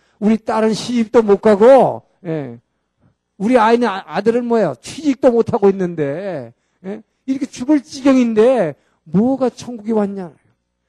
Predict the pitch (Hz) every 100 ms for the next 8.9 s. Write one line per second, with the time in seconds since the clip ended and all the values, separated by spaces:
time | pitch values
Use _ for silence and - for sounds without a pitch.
0 | _ _ _ _ 165 208 262 294 302 226
1 | 254 247 220 262 - 269 285 285 226 262
2 | 226 - 240 - 262 240 233 196 165 202
3 | - 233 220 220 131 123 _ _ _ _
4 | - 226 180 233 285 294 277 165 - _
5 | _ _ - 214 - 277 302 302 302 339
6 | 170 202 277 311 233 - 233 208 139 196
7 | - 311 311 311 294 285 262 254 240 190
8 | 240 240 240 262 269 262 208 175 151